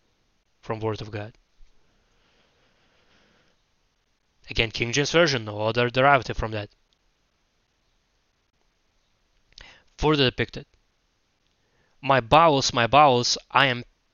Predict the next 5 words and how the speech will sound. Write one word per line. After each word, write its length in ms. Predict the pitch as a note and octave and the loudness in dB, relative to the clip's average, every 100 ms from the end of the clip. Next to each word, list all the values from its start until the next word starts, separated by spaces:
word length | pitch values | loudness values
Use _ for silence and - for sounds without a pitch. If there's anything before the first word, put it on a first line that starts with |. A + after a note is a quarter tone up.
| _ _ _ _ _ _ _ _ _ _ _ _ _ _ - | _ _ _ _ _ _ _ _ _ _ _ _ _ _ -6
pained. 600 | E3 E3+ B2 B2+ - - - _ _ _ _ _ _ _ _ _ _ _ _ _ _ _ _ _ _ _ _ _ _ _ _ _ _ - | -2 -2 -2 -6 -12 -16 -20 _ _ _ _ _ _ _ _ _ _ _ _ _ _ _ _ _ _ _ _ _ _ _ _ _ _ -6
At 140 | C#3+ | 0
my 100 | C#3 | 2
very 220 | C3+ D#3 | 2 2
heart, 480 | A#2 D#3+ C3+ C3 - | 4 4 4 0 -4